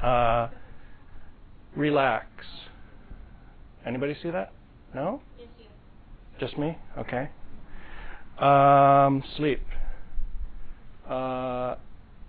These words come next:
Speaker 1: one. How many people didn't see it? Uh, just raise your hand if you didn't see it. One, two,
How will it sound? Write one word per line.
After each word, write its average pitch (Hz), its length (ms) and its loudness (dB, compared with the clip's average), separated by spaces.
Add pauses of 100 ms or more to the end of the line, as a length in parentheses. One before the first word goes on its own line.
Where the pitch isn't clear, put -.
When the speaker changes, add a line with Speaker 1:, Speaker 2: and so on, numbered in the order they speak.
(140)
Speaker 1:
one. 143 540 0
How 143 120 -4
many 151 100 0
people 123 220 -2
didn't 127 280 0
see 127 100 -6
it? 135 120 -8 (1160)
Uh, - 200 -18
just 127 180 -6
raise 131 160 0
your 120 80 -2
hand 120 120 -2
if 113 100 -6
you 107 60 -6
didn't 117 280 -4
see 127 80 -8
it. 131 140 -8 (920)
One, 120 300 -8 (300)
two, 143 340 -4